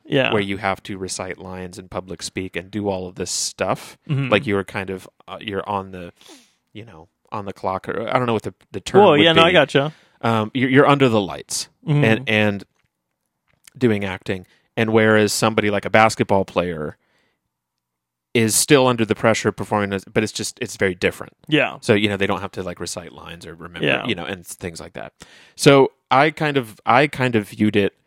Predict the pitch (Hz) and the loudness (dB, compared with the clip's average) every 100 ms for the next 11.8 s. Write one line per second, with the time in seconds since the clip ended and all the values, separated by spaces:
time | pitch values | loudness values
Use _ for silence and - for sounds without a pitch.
0 | _ _ _ _ _ _ - - - - | _ _ _ _ _ _ -8 -8 -8 -14
1 | 101 98 - 117 120 123 113 - 110 110 | -20 -20 -4 2 4 6 4 2 2 4
2 | - 110 95 92 90 82 82 71 64 - | 2 -4 -6 -4 -4 -4 -6 -14 -14 -16
3 | - _ 170 147 147 160 151 165 - 147 | -20 _ 6 6 6 8 8 4 4 6
4 | 175 143 160 151 143 147 139 123 117 - | 8 8 8 6 8 8 8 6 6 0
5 | 113 - - 175 - - 196 202 214 226 | -2 -2 0 0 2 6 8 10 8 8
6 | 214 - _ 196 160 180 196 202 180 160 | 6 2 _ 4 6 6 8 8 8 6
7 | 165 143 151 143 147 143 139 165 269 247 | 6 6 4 4 6 6 6 6 6 6
8 | 247 277 262 233 - 226 - 202 202 190 | 6 4 4 4 2 0 2 2 4 4
9 | 202 185 226 214 196 185 - 165 156 151 | 2 2 2 4 4 4 4 4 4 2
10 | - - _ _ _ _ - 156 175 226 | -4 -20 _ _ _ _ 4 6 6 6
11 | - 151 107 - 147 98 - | 4 2 2 2 2 2 -4